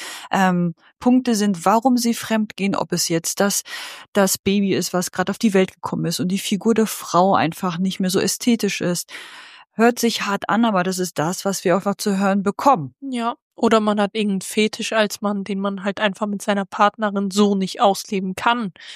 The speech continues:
Speaker 2: Also auch diese dominante Szene, vielleicht möchte der Mann irgendwie devot sein und möchte, dass die Frau halt eben dominant ist. Aber viele Frauen wollen das halt nicht, weil sie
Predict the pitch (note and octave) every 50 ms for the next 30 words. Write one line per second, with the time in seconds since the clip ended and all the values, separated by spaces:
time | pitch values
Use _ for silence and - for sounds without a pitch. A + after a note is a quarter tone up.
0 | - - _ - G3+ F#3 G#3 G3+ G3 - - G#3 F#3 F#3+ G3 F#3 F3 G3 F#3+ F#3
1 | F#3 F#3 F#3+ G#3 A3 - G#3+ G3 - - - - - G3 F#3 F3+ F#3 F#3+ G3 G3+
2 | G3+ - - - G3 F#3+ F#3 - - G3 F#3+ - - G3 F3+ - F#3 F#3 F#3+ G3
3 | F#3+ G#3 G#3 F#3+ F#3+ - - G3 F3 - G3 F3+ F3 F#3+ G3 G#3+ C4 - - -
4 | - F#3+ F#3 F#3 F#3 F#3+ G3 G#3 G#3+ A3 G#3+ G3+ F#3+ F#3+ E3+ G3 F#3+ F#3 - -
5 | F#3+ F#3 F#3+ F#3 - - - - - _ - G3 F3+ - - - - G3+ G#3+ B3
6 | A#3+ A3 G3+ F#3+ - G3+ F#3+ F#3 F3+ F3 F#3+ F3+ F#3 F3+ F3+ F#3 F3+ F3+ F#3 -
7 | - G3 G3 G#3+ - _ - - - - - - G3 G#3 G3 - - - G3 G#3
8 | G#3 - - - - F#3+ F#3+ F#3+ F#3 F3 F#3 F#3+ G#3 A3+ A#3 G#3 F#3 F3 E3 -
9 | F3 F3 F3 - F3 F3 F#3 - - F#3+ F#3 F3+ - G3 F#3 F#3+ F#3